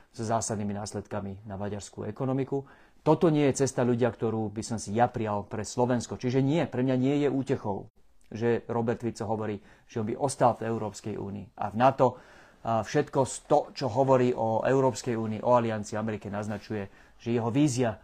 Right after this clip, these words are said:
a, ako by fungovala v tej Európskej únii a v nato, je blízka Viktorovi Orbánovi so všetkými tými následkami, a, pre Slovensko, pre Európsku úniu a pre alianciu. To nie je vízia, ktorú ja chcem, alebo progresívne Slovensko, a, chce pre túto krajinu.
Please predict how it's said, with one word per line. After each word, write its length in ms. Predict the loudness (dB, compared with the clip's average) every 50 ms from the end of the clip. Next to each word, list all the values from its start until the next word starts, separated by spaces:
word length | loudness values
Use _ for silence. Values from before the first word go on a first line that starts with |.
| -18 -20 -20 _ _ -12
a, 240 | -8 -6 -6 -6 -4
ako 220 | -2 -2 -2 -2 -2
by 100 | -4 -4 -2
fungovala 420 | 0 2 4 6 6 6 6 4
v 60 | 2 -2 -4
tej 40 | -4 -2
Európskej 420 | -2 -4 -4 -6 -8 -8 -8 -8
únii 300 | -6 -6 -6 -6 -6 -6
a 80 | -8 -8
v 80 | -8 -8
nato, 240 | -8 -8 -8 -10 -12 -12 -14 -20 -20 -16 -12
je 80 | -8 -2
blízka 380 | 0 0 0 0 -2 -4 -4 -4
Viktorovi 320 | -6 -6 -6 -6 -6 -4
Orbánovi 480 | -6 -4 -4 -4 -4 -4 -4 -6 -8 -10 -10 -14 -20 -14
so 80 | -10 -8
všetkými 460 | -2 0 0 0 2 2 2 2 2 2
tými 160 | 0 0 0
následkami, 640 | 0 -2 -4 -4 -6 -8 -6 -6 -6 -6 -4 -6 -10 -14 -20 -20 -20 -20 -20 -20 -14 -10
a, 320 | -6 -4 -2 -2 -4 -4
pre 340 | -4 -4 -4 -2 -4 -4 -8 -12
Slovensko, 640 | -10 -4 -4 -2 -2 -2 -4 -6 -8 -8 -8 -10 -6
pre 180 | -2 0 0 2
Európsku 480 | 0 0 -2 -4 -8 -10 -10 -8 -8
úniu 140 | -6 -6 -6
a 60 | -8
pre 100 | -6 -4
alianciu. 420 | -4 -4 -4 -4 -6 -8 -10 -12 -12 -14 -18 -20 -10 _ -2
To 100 | 0 2
nie 140 | 2 0
je 80 | 0 -2
vízia, 240 | -2 -4 -4 -6 -6
ktorú 180 | -6 -6 -4
ja 140 | -4 -4 -6 -6
chcem, 240 | -8 -10 -8 -8 -10 -14 -18 -12 -10
alebo 160 | -8 -8 -8 -8 -10
progresívne 500 | -10 -8 -8 -8 -8 -10 -10 -10 -10 -10
Slovensko, 540 | -10 -10 -10 -10 -12 -12 -12 -12 -14 -14 -18 -20 -20 -20 -20 _ _
a, 160 | -8 -8 -8
chce 240 | -6 -4 -6 -4 -4
pre 160 | -4 -6 -6
túto 240 | -8 -8 -10 -10 -8
krajinu. 380 | -4 -2 -2 -2 -2 -4 -6